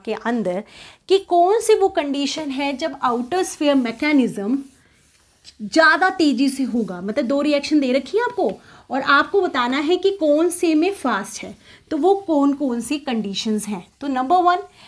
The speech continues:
इलेक्ट्रॉन ट्रांसफर अगर टी टू जी से टी टू जी में हो रहा है तो that will be fast, ठीक है, ये तो अभी हमने देख लिया। सेकंड, स्पिन अलाउड ट्रांजिशंस। ये तो हमने पता ही है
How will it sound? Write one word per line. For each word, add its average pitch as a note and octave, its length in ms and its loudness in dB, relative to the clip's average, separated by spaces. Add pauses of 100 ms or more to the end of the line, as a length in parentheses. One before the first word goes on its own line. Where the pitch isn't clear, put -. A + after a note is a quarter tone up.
(140)
इलेक्ट्रॉन E4 680 0
ट्रांसफर B3+ 500 -2
अगर B3 340 -4
टी D4 220 -8
टू E4+ 180 0
जी E4+ 140 0
से F4+ 240 -2
टी C4 180 -6
टू D4+ 200 2
जी C#4 160 0
में C4+ 140 0
हो A3+ 240 -4
रहा A3 300 -2
है G3+ 260 -8 (340)
तो D4 80 -4
that A3 320 2
will A3 200 -8
be B3+ 180 -2
fast, D4 480 -6 (420)
ठीक D#4 180 -2
है, G3+ 160 -4 (260)
ये C4 100 2
तो C#4+ 100 0
अभी C4+ 200 2
हमने C#4+ 220 -6
देख C#4 240 -8
लिया। D4+ 180 -6 (540)
सेकंड, F4 500 0
स्पिन B3 380 -4
अलाउड C4+ 320 0
ट्रांजिशंस। D#4+ 720 -2 (160)
ये A3 100 -4
तो A3 120 -6
हमने A#3+ 260 -4
पता A3+ 260 -4
ही C4 280 -2
है F#3+ 180 0